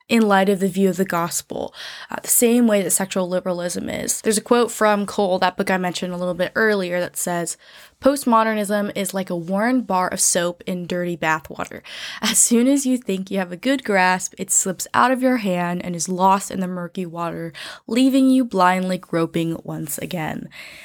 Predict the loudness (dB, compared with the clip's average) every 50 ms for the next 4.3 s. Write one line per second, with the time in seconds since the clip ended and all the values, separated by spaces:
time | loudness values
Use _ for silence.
0 | -6 -2 -2 0 0 0 2 2 2 4 4 2 2 2 0 -2 -2 -2 -2 -2
1 | 0 0 -2 -2 -2 -6 -10 -10 _ _ _ _ _ _ -16 -14 -12 -4 0 2
2 | 2 2 4 2 0 0 0 -8 -12 -12 _ 0 0 0 0 2 0 2 4 4
3 | 4 4 2 0 0 0 -2 -2 -2 -2 -2 -2 -2 -2 -2 -4 -6 -6 -6 -4
4 | -4 -2 -4 -4 -6